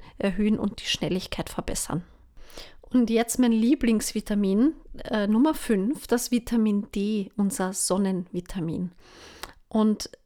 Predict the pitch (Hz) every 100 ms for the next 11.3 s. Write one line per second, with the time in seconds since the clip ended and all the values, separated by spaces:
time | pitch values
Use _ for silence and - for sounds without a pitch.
0 | _ _ - 214 220 220 233 269 247 220
1 | 233 370 - 240 - 226 233 226 208 214
2 | 240 233 214 190 262 254 180 185 269 -
3 | 196 214 269 - - 214 226 240 233 214
4 | 208 190 196 202 427 - - - - -
5 | _ - - 233 269 302 - 233 220 -
6 | - - - 202 - 302 - - 196 220
7 | - - - - - - - - 214 233
8 | 269 254 - - 202 240 254 233 - 226
9 | - 208 208 247 311 339 294 _ 226 220
10 | - - - 233 233 233 226 220 226 220
11 | 214 190 277